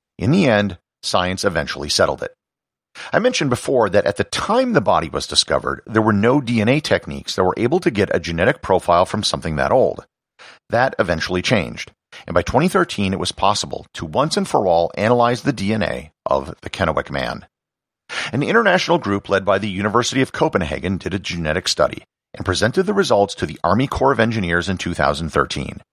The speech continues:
The results of the study were made public in two thousand fifteen.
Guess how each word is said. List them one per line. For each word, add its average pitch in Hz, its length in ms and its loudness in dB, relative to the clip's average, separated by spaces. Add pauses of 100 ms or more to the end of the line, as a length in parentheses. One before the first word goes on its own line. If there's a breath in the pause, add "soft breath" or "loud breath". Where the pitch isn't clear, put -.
(580 loud breath)
The 92 80 -2
results 127 380 2
of 151 80 -2
the 151 60 0
study 113 340 2
were 85 140 -2
made 107 200 0
public 82 340 0
in 110 140 -2
two - 140 -4
thousand 73 400 -2
fifteen. - 520 -6